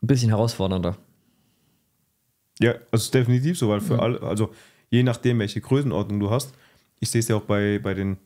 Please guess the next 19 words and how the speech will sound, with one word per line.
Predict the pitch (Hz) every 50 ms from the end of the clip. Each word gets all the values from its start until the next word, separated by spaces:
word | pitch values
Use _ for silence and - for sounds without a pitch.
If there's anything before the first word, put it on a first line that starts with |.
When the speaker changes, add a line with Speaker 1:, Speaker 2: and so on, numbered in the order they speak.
| - _ _ _ _
Speaker 2:
Eigenheimen | - 98 110 117 127 127 120 120 120 123 135
zum | 127 120 104
Speaker 1:
Mhm. | 98
Speaker 2:
Beispiel, | 101 117 113 120 - 139 147 170 - - _ _ _ _ _ _
das | 117 113
ist | 104 98
im, | 107 - 110 113 107 107 104 -
im | 113 113
Normalfall | 110 110 104 110 120 143 160 - 156 147 151
die | 143 117 -
größte | - 117 135 170 170 -
Investition, | 165 151 143 139 - 120 113 - 143 151 139
die | 113 104
du | 107 110
in | 104 101
deinem | 95 107 117 123 117
Leben | 107 120 123 120
tätigen | 117 123 123 131 113 92
wirst. | 85 85 - -